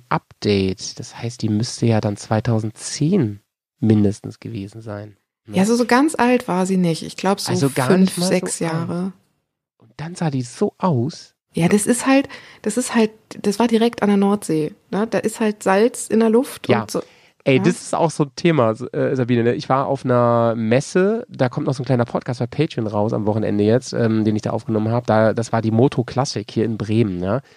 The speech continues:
Speaker 1: Wo es
Speaker 2: Hm.
Speaker 1: auch immer viele tolle, auch vor allem ältere Motorräder gibt. Und natürlich auch Autos, ne? Und das Geile an dieser Messe ist, das ist nicht eine Messe zum Anschauen nur, sondern vor allem eine, wo man wirklich auch kaufen kann.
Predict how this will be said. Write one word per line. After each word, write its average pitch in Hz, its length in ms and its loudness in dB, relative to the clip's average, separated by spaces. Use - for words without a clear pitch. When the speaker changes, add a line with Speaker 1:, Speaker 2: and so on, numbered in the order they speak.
Speaker 1:
Wo 185 140 6
es 160 80 4
Speaker 2:
Hm. 190 80 0
Speaker 1:
auch - 40 -4
immer 117 160 -4
viele 131 520 -2
tolle, 98 500 -4
auch 113 120 -12
vor - 180 -16
allem 104 180 -10
ältere 101 360 -4
Motorräder 117 400 2
gibt. 92 200 -8
Und 113 220 4
natürlich 151 280 4
auch 113 100 2
Autos, 107 400 2
ne? 110 160 0
Und 143 100 -2
das 127 180 -4
Geile 127 260 2
an 151 80 0
dieser 107 240 -4
Messe 101 380 -6
ist, 185 340 -4
das 120 180 -2
ist - 220 -6
nicht 143 200 0
eine 131 180 2
Messe 127 280 2
zum 120 240 -6
Anschauen 165 920 -2
nur, 208 420 2
sondern 135 360 2
vor - 180 -6
allem 131 180 0
eine, 127 260 -2
wo 139 80 0
man 110 360 -2
wirklich 117 420 -2
auch 135 240 -6
kaufen - 320 -10
kann. - 220 -20